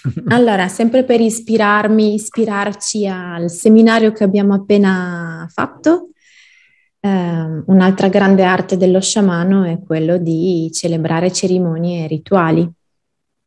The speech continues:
Speaker 2: Cerimonie e rituali legate ai differenti passaggi della vita, legate al ciclo della natura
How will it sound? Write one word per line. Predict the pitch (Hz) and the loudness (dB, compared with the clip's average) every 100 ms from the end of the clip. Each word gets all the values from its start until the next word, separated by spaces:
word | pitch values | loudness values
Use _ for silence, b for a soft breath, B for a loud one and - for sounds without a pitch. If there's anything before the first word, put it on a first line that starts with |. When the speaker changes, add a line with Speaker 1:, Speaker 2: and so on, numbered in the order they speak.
| _ | _
Speaker 2:
Cerimonie | - 180 180 175 175 185 175 | -4 -2 0 0 2 0 0
e | 170 | 0
rituali | 175 - 170 170 165 165 160 156 156 b b b b - | -2 0 0 2 2 0 -2 -6 -10 b b b b -2
legate | 180 170 160 156 180 | 0 2 0 0 0
ai | 165 165 | 2 2
differenti | 170 170 - 165 165 165 170 | 0 -2 -4 -2 -2 -4 -4
passaggi | 175 - - 160 165 | -4 -4 -4 -4 -4
della | 160 160 160 | -4 -4 0
vita, | 196 202 - 165 165 b b b b - | 0 0 -2 -4 -4 b b b b 0
legate | 185 185 175 175 | 2 2 2 0
al | 170 | 0
ciclo | - 196 180 | 0 0 2
della | 170 165 165 | 2 2 2
natura | 165 165 220 214 175 175 | -2 -2 2 2 0 -6